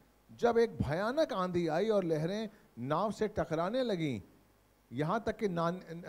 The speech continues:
पानी नाव में भरने लगा था और वो स्वयं नाव के पिछले भाग में गद्दी पर सो रहा था, और उन्होंने उसे जगाया और कहा कि, "हे गुरु, क्या तुझे चिंता नहीं कि हम नाश हुए जाते हैं?" तब जगाए जाने पर उसने आंधी को डांटा और झील से कहा, "शांत हो जा, थम जा।"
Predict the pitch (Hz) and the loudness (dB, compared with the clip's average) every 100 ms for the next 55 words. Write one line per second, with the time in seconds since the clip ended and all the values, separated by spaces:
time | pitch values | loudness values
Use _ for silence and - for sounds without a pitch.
0 | 151 156 165 214 208 170 170 185 202 160 | -4 -2 0 -2 -2 0 2 2 0 -4
1 | - - 143 202 233 180 156 143 147 196 | -4 -2 0 0 -2 0 0 0 0 -2
2 | - - _ - 160 160 226 269 226 - | -6 -18 _ 0 0 4 6 6 4 0
3 | - - 247 277 247 226 - - 120 160 | -8 -2 2 2 0 -4 -14 -8 -2 0
4 | 190 220 196 180 208 220 156 151 165 185 | 0 -2 -4 -4 -4 -6 -2 -2 -2 -4
5 | 170 139 165 160 165 151 143 139 139 151 | -4 -2 -2 -2 -2 -2 -2 0 -2 -2
6 | 170 - - - 160 165 180 190 180 - | -4 -8 -12 -2 0 0 -2 -2 -4 -4
7 | 151 143 139 175 175 160 160 160 156 143 | -4 -2 0 0 0 2 0 0 -2 -2
8 | 151 165 208 240 - - - 165 180 180 | 0 2 2 2 -6 -18 -2 0 2 0
9 | 170 156 196 175 180 208 196 147 160 156 | -2 -2 0 0 0 -2 -4 -2 -2 -2
10 | 160 185 180 175 180 196 196 202 - - | -2 -2 0 0 -2 -4 -4 -8 -16 -20
11 | _ _ _ _ 220 214 175 165 190 196 | _ _ _ _ 2 2 2 4 4 4
12 | 175 180 180 190 214 220 170 147 196 143 | 2 0 0 4 2 2 -2 -2 -4 -2
13 | 143 151 156 143 135 139 202 185 165 110 | -2 0 0 0 0 0 2 2 2 0
14 | 147 147 156 139 165 165 139 147 131 139 | -4 -4 -6 -2 -2 -2 -6 -4 -4 -2
15 | 156 - 143 139 123 | -2 -4 -10 -6 -6